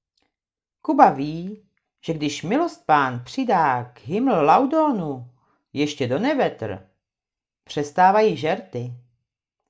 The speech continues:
Tak řekne, jako by neuměl do pěti počítat. Jen o tom pocení a taky, že kvůli jednomu buku neubude.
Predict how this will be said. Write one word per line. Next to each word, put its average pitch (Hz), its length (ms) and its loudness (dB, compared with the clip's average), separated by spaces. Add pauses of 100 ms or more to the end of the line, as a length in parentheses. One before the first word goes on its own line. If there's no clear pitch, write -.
(560)
Tak 320 200 4
řekne, 214 560 0
jako 196 260 0
by 190 140 2
neuměl 185 480 -2
do 151 120 -2
pěti 175 320 -8
počítat. 120 580 -12 (1900)
Jen 226 540 0
o - 120 0
tom 269 280 4
pocení 254 840 0 (280)
a 175 100 4
taky, 240 600 2
že 190 440 2
kvůli 220 280 0
jednomu 165 680 -2
buku 196 360 -2
neubude. 147 720 -2